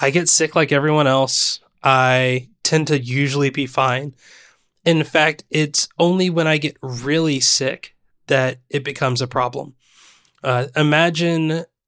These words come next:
if you have a cold for one day or for two days, I have a cold for three days. If you get,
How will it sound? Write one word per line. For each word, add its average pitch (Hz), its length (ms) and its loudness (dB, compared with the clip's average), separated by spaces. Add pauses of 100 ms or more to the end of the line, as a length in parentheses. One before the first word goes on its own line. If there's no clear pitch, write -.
(560)
if 156 220 -4
you 165 140 -2
have 180 220 0
a 165 40 0
cold 160 400 0
for 143 460 2
one 135 360 0
day 143 500 0
or 139 80 -2
for 131 160 -6
two 151 220 -4
days, 139 340 0
I 143 100 4
have 143 180 -2
a 135 40 -6
cold 123 280 -4
for - 120 -16
three 127 240 -8
days. - 340 -6 (680)
If 143 580 0 (100)
you 143 300 -8
get, 151 240 -4